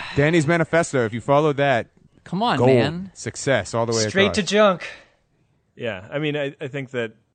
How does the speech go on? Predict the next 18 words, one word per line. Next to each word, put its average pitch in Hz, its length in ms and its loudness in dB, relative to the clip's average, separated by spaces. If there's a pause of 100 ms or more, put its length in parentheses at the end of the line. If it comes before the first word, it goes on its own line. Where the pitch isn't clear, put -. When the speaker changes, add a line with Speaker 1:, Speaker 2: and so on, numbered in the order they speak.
(140)
Speaker 4:
Star 151 240 -4
Trek 143 200 -4
really 110 580 -6
inspires 107 840 -8 (100)
passionate 110 560 -8
responses 113 580 -10
in 120 120 -10
people, 131 360 -6
and, 110 260 -8 (340)
you 143 80 -6
know, 147 100 -2
when 139 180 -2
we 160 120 -4
make 156 240 -6
jokes 139 320 -6
on 135 120 -4
our 135 140 -2
show 120 580 -6